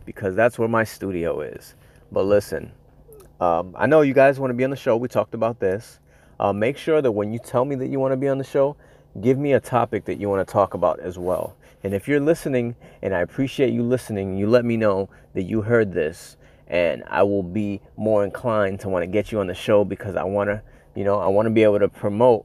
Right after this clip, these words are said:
my active listeners and just promote what they're doing, because I want us to all grow.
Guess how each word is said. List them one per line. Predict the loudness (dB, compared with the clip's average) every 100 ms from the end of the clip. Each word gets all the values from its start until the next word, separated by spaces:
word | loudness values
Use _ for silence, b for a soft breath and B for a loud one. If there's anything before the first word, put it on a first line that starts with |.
| -6
my | -4 -2
active | -2 -2 -4
listeners | -2 -4 -4 -6 -6 -6
and | -8
just | -10 -12
promote | -6 -2 0
what | 0 0
they're | 2 2
doing, | 2 -2 -4
because | -6 -4 -4 -4 B B B -14 0
I | 2
want | 2 0
us | -2
to | 4
all | 6 6
grow. | 4 0 2 0